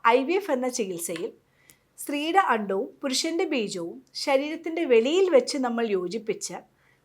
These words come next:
ഭ്രൂണമാക്കി മൂന്ന് തൊട്ട് അഞ്ച് ദിവസം വരെ വളർത്തി ഗർഭപാത്രത്തിനുള്ളിലേക്ക് നിക്ഷേപിക്കുകയാണ് ചെയ്യുന്നത്. ഈ ചികിത്സാ രീതിയെയാണ് നമ്മൾ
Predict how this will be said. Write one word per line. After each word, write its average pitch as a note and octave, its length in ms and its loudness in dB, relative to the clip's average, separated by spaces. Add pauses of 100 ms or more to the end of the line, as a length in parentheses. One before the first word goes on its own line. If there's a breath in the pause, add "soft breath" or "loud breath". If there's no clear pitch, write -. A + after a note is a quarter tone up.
(140)
ഭ്രൂണമാക്കി C4 920 0 (400)
മൂന്ന് D#4+ 460 -2
തൊട്ട് D#4 380 0
അഞ്ച് C#4 280 -2
ദിവസം B3+ 340 -4
വരെ B3+ 180 0 (100)
വളർത്തി G#3 600 -6 (320)
ഗർഭപാത്രത്തിനുള്ളിലേക്ക് D#4 1400 -2 (140)
നിക്ഷേപിക്കുകയാണ് D4 920 -4
ചെയ്യുന്നത്. A3+ 520 -6 (720 soft breath)
ഈ A#4+ 260 0
ചികിത്സാ D4 400 -2
രീതിയെയാണ് A#3+ 920 -6
നമ്മൾ G#3 240 -4